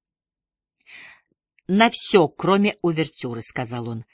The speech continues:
«Пока ее играют, я закрою тебе уши. Она слишком сексуальна. Ее следовало бы запретить детям до шестнадцати лет».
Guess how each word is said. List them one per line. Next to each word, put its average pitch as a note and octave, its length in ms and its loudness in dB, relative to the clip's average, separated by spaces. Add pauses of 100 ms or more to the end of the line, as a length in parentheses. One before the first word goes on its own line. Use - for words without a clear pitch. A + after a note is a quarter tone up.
(480)
«Пока F3 420 2
ее E3 460 2
играют, E3+ 680 0
я D#3 200 2
закрою D#3+ 420 0
тебе D#3 380 -4
уши. C3 400 -10 (600)
Она F3 280 4
слишком G#3 760 -2
сексуальна. B2 880 -4 (720)
Ее F3 380 2
следовало G#3+ 640 2
бы G3 140 2
запретить D#3+ 600 -2
детям F#3+ 420 0
до E3 100 0
шестнадцати - 800 -6
лет». A#2 280 -10